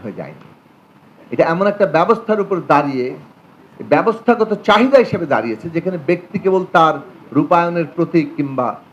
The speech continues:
মাধ্যম হয়েছেন। কাজেই এই জায়গাটা আমাদের হিসাব করা, লুটপাট, দুর্নীতি উপরে এইখানে আমাদের অর্থনৈতিক ব্যবস্থাটা চলছে, তাদের চাহিদা সবসময় এরকম একটা ফ্যাসিবাদী, কর্তৃত্ববাদী ব্যবস্থা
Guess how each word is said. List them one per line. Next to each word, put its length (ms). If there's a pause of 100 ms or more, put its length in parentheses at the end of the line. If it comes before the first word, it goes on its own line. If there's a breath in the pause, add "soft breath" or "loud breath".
মাধ্যম 440
হয়েছেন। 300 (1400)
কাজেই 220
এই 320
জায়গাটা 400
আমাদের 240
হিসাব 280
করা, 160 (520)
লুটপাট, 640 (100)
দুর্নীতি 760 (1000)
উপরে 560
এইখানে 640 (340)
আমাদের 540 (220)
অর্থনৈতিক 580
ব্যবস্থাটা 480 (100)
চলছে, 500 (380)
তাদের 360
চাহিদা 360
সবসময় 440
এরকম 160
একটা 140 (100)
ফ্যাসিবাদী, 500
কর্তৃত্ববাদী 640
ব্যবস্থা 420